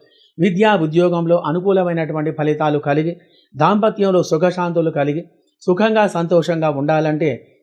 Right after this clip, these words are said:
మీరు చేయవలసినటువంటి ఒక పని, శనివారం శనీశ్వరునికి నల్ల నువ్వులు, నువ్వుల నూనెతో అభిషేకం చేసి, మరియు కొబ్బరి నీళ్లతో,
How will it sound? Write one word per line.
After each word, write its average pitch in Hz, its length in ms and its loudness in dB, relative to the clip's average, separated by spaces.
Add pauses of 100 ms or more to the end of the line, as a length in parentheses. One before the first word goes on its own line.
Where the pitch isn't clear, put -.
(120)
మీరు 202 260 2
చేయవలసినటువంటి 165 920 0
ఒక 147 120 -2
పని, 143 320 -4 (380)
శనివారం 170 560 0 (340)
శనీశ్వరునికి 196 720 2
నల్ల 160 300 2
నువ్వులు, 165 520 -2
నువ్వుల 175 340 2
నూనెతో 165 460 0 (760)
అభిషేకం 156 600 0
చేసి, 156 240 0 (400)
మరియు 190 340 2
కొబ్బరి 185 480 -2
నీళ్లతో, 170 520 -2